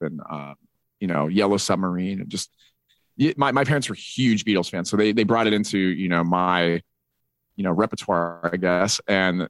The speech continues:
they just, you know, I, I was just always, like, tapping on things, and I was, like, a little kid, and I was, like, you know, four or five or whatever. And so, um, by the time I was, like, eight years old, my parents asked me if I wanted to go get drum lessons,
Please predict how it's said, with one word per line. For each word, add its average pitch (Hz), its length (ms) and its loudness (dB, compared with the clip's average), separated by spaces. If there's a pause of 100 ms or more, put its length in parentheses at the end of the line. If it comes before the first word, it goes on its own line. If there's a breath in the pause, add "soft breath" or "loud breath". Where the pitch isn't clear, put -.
they 110 260 2
just, - 340 -4 (100)
you 113 80 -4
know, 101 140 -2 (160)
I, 120 140 4
I 135 80 4
was 147 120 4
just 160 160 2
always, 147 220 2
like, 110 100 0
tapping 113 340 -2
on 92 160 -2
things, 90 220 -8
and 95 60 -2
I - 20 2
was, 95 100 0
like, 95 160 -6
a 95 40 -12
little 95 160 -6
kid, 101 240 -2 (160)
and 98 80 -2
I - 20 2
was, 92 100 0
like, 85 120 -6 (240)
you 113 80 0
know, 87 100 0
four 95 240 2
or 90 60 0
five 90 340 -4
or - 60 -8
whatever. - 320 -8
And - 180 -8
so, 101 280 0
um, 95 260 -2
by 104 120 2
the 107 60 2
time 107 220 0
I 98 60 4
was, 92 100 0
like, 92 100 -4
eight 110 160 -2
years 92 160 -6
old, 123 280 2
my - 460 -20
parents 104 240 -4
asked 92 220 -2
me 101 60 -4
if 95 100 -10
I 92 60 -6
wanted 87 180 -6
to 98 60 -4
go 95 60 -2
get 98 140 -8
drum 131 240 0
lessons, - 540 -4